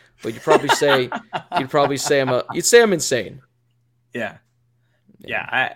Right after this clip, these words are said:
Speaker 2: I, I, y-, and I, I don't know if that's the last time we get, uh, you know, a, a pl-, a pitcher or rookie of the month honor for the Dodgers this year, especially rookie, with the way that a guy like James Outman has been playing too. So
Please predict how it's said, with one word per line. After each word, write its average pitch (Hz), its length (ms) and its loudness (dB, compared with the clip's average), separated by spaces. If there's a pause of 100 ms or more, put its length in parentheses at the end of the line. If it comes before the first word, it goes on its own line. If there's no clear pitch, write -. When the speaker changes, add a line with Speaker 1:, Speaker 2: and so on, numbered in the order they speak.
(140)
Speaker 2:
I, 143 120 2
I, 135 100 -2 (240)
y-, 143 220 -8
and 147 120 0
I, 160 360 2 (1120)
I 156 180 2
don't 165 380 0
know 143 340 0
if 120 140 -12
that's 123 260 -6
the 123 140 -8
last 110 340 -8
time 113 300 -12
we 110 100 -14
get, 107 320 -14 (640)
uh, 107 240 -6 (200)
you 127 120 -10
know, 101 500 -12
a, 113 60 -8
a 104 100 -12 (300)
pl-, - 240 -8
a 107 140 -8
pitcher 127 440 -12
or 107 160 -12
rookie 113 300 -12
of 98 60 -10
the 101 60 -12
month 98 380 -16 (460)
honor 110 260 -8
for 110 140 -14
the 113 80 -10
Dodgers 98 420 -12
this 87 220 -18
year, - 240 -20 (220)
especially 160 360 -2
rookie, 117 300 -8
with 107 140 -14
the 131 80 -10
way 127 180 -2
that 117 240 -10 (560)
a 123 80 -6
guy 117 160 0
like 107 160 -6
James 110 280 -10
Outman 101 280 -10
has 101 100 -18
been 104 80 -20
playing 98 360 -16
too. - 200 -18 (140)
So 107 380 -6